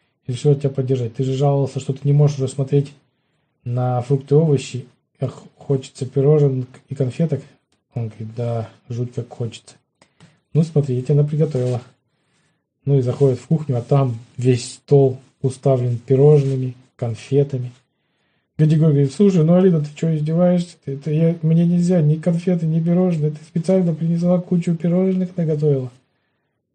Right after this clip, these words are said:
Она говорит: "Гадигорий, спокойно. Это пирожные и конфеты сделаны из овощей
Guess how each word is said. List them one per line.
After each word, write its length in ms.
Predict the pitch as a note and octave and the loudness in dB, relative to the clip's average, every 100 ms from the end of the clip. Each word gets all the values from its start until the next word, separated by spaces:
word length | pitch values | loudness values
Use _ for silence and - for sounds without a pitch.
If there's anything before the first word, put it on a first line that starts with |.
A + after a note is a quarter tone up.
| - | -8
Она 180 | A#2+ A#2+ | -4 -4
говорит: 300 | A2+ A2+ A#2 | -4 -6 -6
"Гадигорий, 500 | A#2 A#2+ C3+ F3+ F3 | -8 -4 -2 -2 -4
спокойно. 640 | - - - A#2 A2+ G#2+ _ _ _ - | -8 -10 -8 -8 -8 -12 _ _ _ -2
Это 320 | C#3 C3+ A2+ | -2 -2 -6
пирожные 680 | - A#2 C#3 D#3 B2 A2 G#2+ _ - | -6 -2 0 -2 -4 -10 -14 _ -10
и 60 | B2+ | -6
конфеты 580 | A#2+ A2 D#3 E3 A#2+ | -6 -6 -4 -6 -8
сделаны 560 | G#2+ _ D3 C#3+ A#2 A2 - _ - | -14 _ 0 0 -2 -10 -16 _ -8
из 260 | A#2 - | -8 -8
овощей 560 | A#2+ A#2 - - C3 | -8 -8 -6 -4 -4